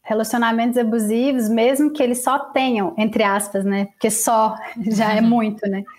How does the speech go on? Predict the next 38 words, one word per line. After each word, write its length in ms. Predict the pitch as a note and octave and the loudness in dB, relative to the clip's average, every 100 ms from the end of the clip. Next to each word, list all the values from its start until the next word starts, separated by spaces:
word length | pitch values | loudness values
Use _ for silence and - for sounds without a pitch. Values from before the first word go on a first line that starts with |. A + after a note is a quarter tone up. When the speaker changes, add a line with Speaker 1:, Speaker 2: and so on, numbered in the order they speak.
| _ | _
Speaker 1:
Só 280 | - A#3 C4 | -2 0 0
tem 180 | C4 B3 | 0 2
o 40 | |
abuso 380 | A3+ G#3+ A3+ A3 | 2 0 -2 -4
psicológico, 880 | - - G#3 G3+ G3+ A3+ A#3+ B3 A3 | -12 -4 -2 0 0 0 0 -2 -4
a 40 | |
ciência 540 | G#3 - G#3 A3 - G#3 | -4 -4 -4 -4 -4 -4
hoje 180 | G#3 G#3 | -4 -4
já 200 | G3+ - | -4 -4
sabe 300 | G#3+ G#3 - | -4 -6 -6
que 80 | |
também 240 | A3 G#3+ G#3 | -6 -4 -4
tem 160 | A#3+ | -4
impactos 440 | A#3 A3 G#3+ A3 G#3+ | -2 -2 -4 -4 -4
no 80 | A3 | -4
cérebro. 540 | - G#3 G3 G3+ _ _ | -2 -2 -2 -6 _ _
Então, 300 | G#3 G3+ G3+ | -8 -4 -2
realmente 480 | G#3 G#3 G3+ G3+ - | 0 0 0 -2 -6
causa 560 | - G#3 G3+ G#3+ G#3+ G3+ | -4 -2 -2 0 0 0
morte 440 | G#3 G#3 A3+ A#3+ | 0 0 0 -2
de 100 | A3+ | -2
neurônios, 640 | A#3+ A#3 A#3 G#3 G3 F#3 F3+ | 0 0 0 0 -2 -4 -6
né? 160 | F3 - _ - - - - | -8 -10 _ -20 -20 -20 -4
E 400 | A3 A3 A3 C#4 | -2 0 2 0
isso 220 | D4 C4+ - | 0 -2 -2
também 420 | A3+ G#3+ B3+ D#4 | 0 2 0 0
traz 320 | C#4 B3+ A#3+ | 0 0 0
essa 180 | A#3+ A#3+ | -2 -2
confusão 460 | A#3+ G#3+ A3 G#3+ | -2 -2 -2 -2
mental 340 | G#3 G3+ G3+ G3 | -2 -2 -4 -4
pra 120 | G#3 | -4
mulher, 340 | G3 F#3+ - F#3+ | -4 -4 -6 -6
isso 100 | - | -4
também 280 | G#3+ A3 C#4+ | -2 0 0
enfraquece 540 | - B3+ B3 G#3+ G3+ | 0 -2 0 -2 0
a 60 | G3+ | -2
mulher, 400 | F#3+ F#3 F3 F3 | -2 -4 -4 -6
né? 220 | F#3 | -6